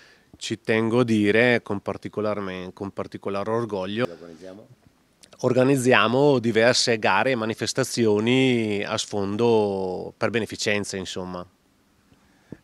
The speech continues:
Speaker 2: Qui chi viene deve evidentemente, eh, come dire, contribuire con, con una quota.
Speaker 1: Sì,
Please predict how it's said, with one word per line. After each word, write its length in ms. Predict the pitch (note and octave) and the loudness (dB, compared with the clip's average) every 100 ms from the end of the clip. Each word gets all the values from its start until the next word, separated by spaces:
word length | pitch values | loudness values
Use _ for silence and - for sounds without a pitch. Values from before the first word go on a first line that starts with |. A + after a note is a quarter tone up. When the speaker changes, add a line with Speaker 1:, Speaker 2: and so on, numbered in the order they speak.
| _ _ _ _ _ - | _ _ _ _ _ 0
Speaker 2:
Qui 420 | C#3+ E3+ A3 F3 - | 6 8 6 0 -6
chi 180 | - C#3+ | -4 0
viene 540 | A2+ B2 B2+ D3+ E3+ - | 4 4 6 4 4 -2
deve 360 | - G2 A2 G2+ | -10 -4 0 0
evidentemente, 920 | F#2+ G2 G#2 C#3 A2 F#2+ E2+ A2 A#2 - F#2+ F2+ F2 | 0 0 0 0 -2 -2 -2 2 2 0 -2 -2 -4
eh, 60 | |
come 200 | - F2+ | -6 -10
dire, 240 | E2+ G2 E2+ | -6 -4 -4
contribuire 720 | F#2 E2 F#2 D#2+ E2 F#2 G#2 | -6 -8 -8 -4 -2 -2 -2
con, 480 | - E2 D#2 D#2 C#2 | -4 -6 -6 -6 -8
con 120 | D2+ | -10
una 180 | D2 D#2+ | -8 -4
quota. 440 | A2 F#2+ - C2+ - _ _ _ - - - | 2 2 0 -8 -12 _ _ _ -18 -18 -8
Speaker 1:
Sì, 320 | - F3+ B2+ | 0 2 2